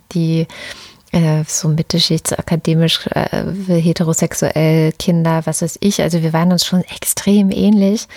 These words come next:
und wir hatten einfach den Bock, was Breiteres zu machen. Also unser Publikum, das,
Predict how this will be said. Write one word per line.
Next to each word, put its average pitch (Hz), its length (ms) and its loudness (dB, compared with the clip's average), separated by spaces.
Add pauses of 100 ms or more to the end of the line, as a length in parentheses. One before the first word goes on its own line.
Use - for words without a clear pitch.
(540)
und 175 460 -2
wir 160 140 -4
hatten 175 400 -2
einfach 165 260 -6
den 175 200 0
Bock, - 240 -6 (480)
was - 640 -2 (160)
Breiteres - 640 -4
zu - 120 -8
machen. 143 260 -8
Also - 200 -4
unser 180 240 -2
Publikum, 220 800 0 (520)
das, - 440 -2